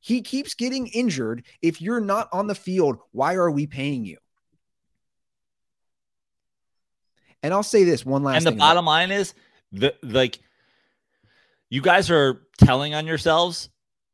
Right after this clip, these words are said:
Speaker 2: You're just telling on yourselves that you don't understand caps, and you're telling yourselves that you don't understand this. And, and, and by the way, we knew that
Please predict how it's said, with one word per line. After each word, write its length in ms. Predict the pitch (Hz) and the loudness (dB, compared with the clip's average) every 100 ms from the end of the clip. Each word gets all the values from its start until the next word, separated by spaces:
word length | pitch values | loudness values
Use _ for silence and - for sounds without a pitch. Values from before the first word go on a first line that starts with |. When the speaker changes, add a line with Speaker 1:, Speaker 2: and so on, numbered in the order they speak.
| _ | _
Speaker 2:
You're 180 | 117 139 | -4 -2
just 200 | 151 - | 0 4
telling 280 | 156 147 147 | 4 2 -2
on 60 | |
yourselves 320 | 135 117 135 | -6 -2 -2
that 100 | 120 | -2
you 140 | 113 107 | -6 -6
don't 300 | - 113 120 | -2 0 0
understand 580 | 120 120 - 123 120 117 | -2 -4 -2 -2 -2 0
caps, 640 | 110 110 117 - - - _ _ _ _ | 2 4 2 -4 -16 -18 _ _ _ _
and 80 | 117 | -6
you're 120 | 120 | -4
telling 320 | - 123 123 | 0 0 0
yourselves 460 | 120 113 123 117 95 | -6 -6 -2 -2 -2
that 100 | 110 | -6
you 160 | 107 90 | -6 -8
don't 360 | - 107 117 | -2 0 2
understand 800 | 120 120 113 - 120 120 113 113 - _ _ _ _ _ - | 0 0 -2 -2 -2 -2 -4 -6 -10 _ _ _ _ _ -4
this. 260 | 123 139 - - | 0 0 -2 -4
And, 220 | 147 143 147 | -2 0 0
and, 240 | 143 131 - | -2 -2 -2
and 160 | 143 | 0
by 160 | 139 165 | 2 2
the 80 | 165 | 4
way, 260 | 156 147 135 | 4 2 0
we 220 | 120 156 | 0 0
knew 260 | 170 143 156 | 2 2 2
that 280 | 170 170 | 4 2